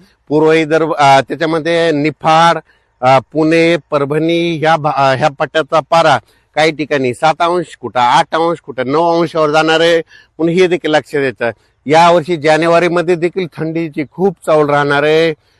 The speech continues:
म्हणून हा अंदाज सर्व शेतकऱ्यांनी लक्ष द्यायचा. म्हणजे ज्यांच्याकडे हरभरा असेल तर तुम्ही फवारण्या करू शकता, अ, त्याच्यानंतर, अ, गव्हाला देखील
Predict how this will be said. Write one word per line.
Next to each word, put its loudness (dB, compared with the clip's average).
म्हणून -2
हा -4
अंदाज -2
सर्व -4
शेतकऱ्यांनी -4
लक्ष -4
द्यायचा. -6
म्हणजे 0
ज्यांच्याकडे 0
हरभरा 0
असेल -4
तर -4
तुम्ही -4
फवारण्या -2
करू -4
शकता, 0
अ, 2
त्याच्यानंतर, 0
अ, 2
गव्हाला 2
देखील -6